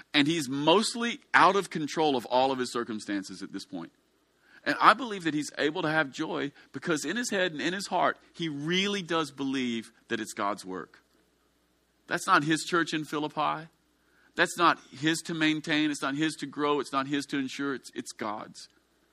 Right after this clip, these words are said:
It's not his to see happen in his own life or in his own heart. It's God's. He seems to be really trusting God. And I think there's a huge connection there. The ability to live in joy that supersedes circumstances is really rooted in, do I,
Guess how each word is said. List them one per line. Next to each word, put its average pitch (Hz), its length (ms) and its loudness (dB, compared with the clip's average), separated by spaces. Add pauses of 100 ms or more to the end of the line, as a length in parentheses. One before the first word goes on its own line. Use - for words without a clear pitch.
(380)
It's 139 200 -2
not 165 240 6
his 165 540 2
to 160 340 2
see 156 300 0
happen 147 340 4
in 143 140 2
his 135 140 -4
own 135 240 0
life 127 360 -2
or 113 100 -2
in 117 100 -4
his 113 140 -8
own 120 340 -4 (500)
heart. 117 500 2 (380)
It's - 160 -2
God's. 98 320 0
He 160 160 -12
seems 202 380 -8
to 156 60 -18
be 143 120 -6
really 151 260 -4
trusting 156 400 -6
God. 139 180 0 (300)
And 104 140 -4
I 196 140 2
think 202 180 -8
there's 135 160 0
a 120 60 2
huge 165 440 -6
connection 135 560 -4
there. 87 220 -10 (340)
The 139 100 2
ability 180 420 0
to 151 160 -4
live 151 440 0
in 131 140 -2
joy 139 320 0
that 110 160 -6
supersedes 151 520 -6
circumstances 143 760 -6
is 104 180 -4
really 131 400 2
rooted 117 420 -2
in, 98 180 -2 (260)
do 147 140 0
I, 127 100 0